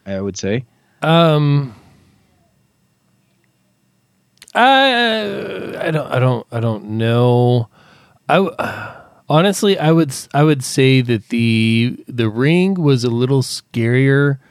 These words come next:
Speaker 2: than Ringu, but Ringu had more, more of a story to it. More, it was kinda like more character development and kind of less explainery American bullshit,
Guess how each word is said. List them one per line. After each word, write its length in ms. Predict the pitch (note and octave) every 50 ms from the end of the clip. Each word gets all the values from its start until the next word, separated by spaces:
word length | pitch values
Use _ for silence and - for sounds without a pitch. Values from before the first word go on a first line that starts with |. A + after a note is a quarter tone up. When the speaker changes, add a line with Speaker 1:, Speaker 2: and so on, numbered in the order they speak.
| _ _ _ _ _
Speaker 2:
than 180 | B2 A#2 A2
Ringu, 680 | G#2+ A2 A#2+ C3 B2+ A#2 B2 C3 D3 E3+ A3 A#3+ B3 - _ _ _ _ _ _ _ _ _ _ _ _ -
but 240 | C3 A#2+ A2 G#2
Ringu 480 | - C3+ B2 B2+ B2+ B2 C3 C#3 C#3 B2+
had 300 | A2+ A#2 A2+ A2 G#2 G#2+
more, 760 | A2+ A#2 A#2+ B2 B2 B2 B2 A#2+ A#2 A2+ A2+ A2 G#2 G2 - _ _ _ _ _ _ _ _ _ _ _ _ _ _ _ _ _
more 220 | C3 C3 D3+ F3
of 80 | F3+ D3
a 60 | B2
story 540 | A2 - - - - A2+ A2+ A2+ A2 G2 F2
to 220 | - - - D#2 C2+
it. 140 | C2 - _ _ _
More, 640 | A2 A2 A2+ A#2 A#2+ A#2 A2+ A2 G#2+ G#2+ G#2 G#2 - - _ _ _ _ _ _ _ _ _ _ _ _
it 40 | B2
was 160 | A#2+ A2+ G#2+
kinda 280 | - - E3 E3 D3+ -
like 80 | B2+
more 240 | B2+ B2+ C#3 C3+ A#2+ - _
character 380 | - - B2+ A#2+ A2+ - - A2
development 540 | G#2+ G2+ G2+ G#2 G#2 - G#2+ A2 A2 G#2+ G#2
and 160 | F#2+ F#2 -
kind 200 | - A2 G#2+ G2+
of 220 | F#2+ F2+ F2+ - _ _ _ _ _ _ _ _ _ _ _ _ _
less 280 | B2+ B2+ C#3 C#3 - -
explainery 720 | B2+ - - - - - A#2+ A#2+ A#2+ A#2+ A2+ A2+ A2 A2 G#2
American 520 | G2+ G2+ G2+ G2+ A2 A2 - - G2 F#2+
bullshit, 520 | F#2+ G2+ F2+ F2 E2+ - - G2+ F2+ E2+